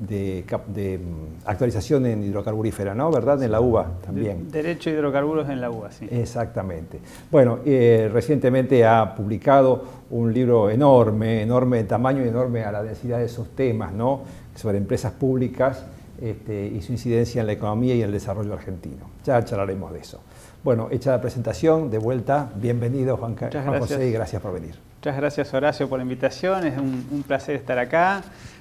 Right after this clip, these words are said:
Speaker 2: eh, hablar con amigos, con colegas, intercambiar conceptos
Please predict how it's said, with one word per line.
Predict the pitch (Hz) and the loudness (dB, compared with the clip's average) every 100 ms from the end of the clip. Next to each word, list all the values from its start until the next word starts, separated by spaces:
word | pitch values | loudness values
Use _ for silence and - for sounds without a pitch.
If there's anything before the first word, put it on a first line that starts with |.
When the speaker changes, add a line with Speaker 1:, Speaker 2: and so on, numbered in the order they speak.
| - | -8
Speaker 2:
eh, | 147 127 123 120 120 - | -4 0 0 0 -6 -4
hablar | 127 151 156 | -2 2 2
con | 143 | 2
amigos, | 139 175 196 190 170 | 0 0 0 6 4
con | - 139 127 | 4 -2 2
colegas, | 143 180 190 180 147 | 4 4 4 4 2
intercambiar | 143 127 127 135 147 151 135 | 0 -2 -2 -2 0 0 0
conceptos | 139 139 139 165 - 170 165 165 | 0 -2 -2 -6 -2 0 0 -2